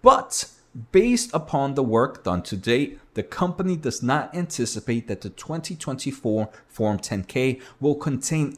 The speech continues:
any material changes to its result for the fiscal year and quarter ended June thirtieth of twenty twenty-four that were announced in the company's press release dated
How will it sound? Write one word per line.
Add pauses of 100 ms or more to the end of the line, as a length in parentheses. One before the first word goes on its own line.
(100)
any
material
changes
to
its
result (140)
for
the
fiscal
year
and
quarter
ended
June
thirtieth
of
twenty
twenty-four (200)
that
were
announced
in
the
company's
press
release
dated